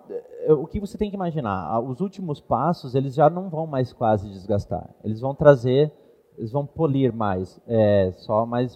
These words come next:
mais brilho, tá? Ainda assim, essa borracha aqui, ela vai trabalhar um pouco de lisura, tá? A espiral aqui vai trabalhar só no brilho. Não vai desgastar a resina, tá? Inclusive, por que que a gente deixa a anatomia terciária pro final?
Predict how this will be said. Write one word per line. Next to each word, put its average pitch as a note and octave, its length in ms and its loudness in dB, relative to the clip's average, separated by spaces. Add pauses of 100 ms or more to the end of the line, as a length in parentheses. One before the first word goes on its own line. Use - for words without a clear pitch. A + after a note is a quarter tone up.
mais B2 220 -6
brilho, G#2+ 340 -6
tá? A#2 220 2 (240)
Ainda E3+ 300 2
assim, - 220 -4
essa F#3+ 360 6
borracha E3 340 2
aqui, D#3+ 140 -4
ela D#3 100 8
vai D#3+ 140 6
trabalhar D3+ 380 4
um D3 80 -6
pouco D3+ 260 -8
de C3+ 100 -12
lisura, B2+ 560 -4
tá? G#2+ 240 -2 (320)
A D#3 180 4
espiral D3 540 6
aqui C3+ 220 0
vai C3 120 2
trabalhar B2+ 360 -2
só A#2 180 -12
no B2+ 80 -12
brilho. F#2 320 -10 (1200)
Não B2 360 -4
vai B2 240 8
desgastar A#2+ 480 0
a - 20 -2
resina, G2+ 480 -8
tá? G2+ 260 -6
Inclusive, F3 600 -2
por F#3 240 -6
que G3+ 160 0
que G#3+ 80 -4
a G3 40 0
gente E3+ 220 -8
deixa D3 340 2
a D3 40 2
anatomia C#3 400 2
terciária B2+ 580 2
pro B2 160 -6
final? A2 640 -6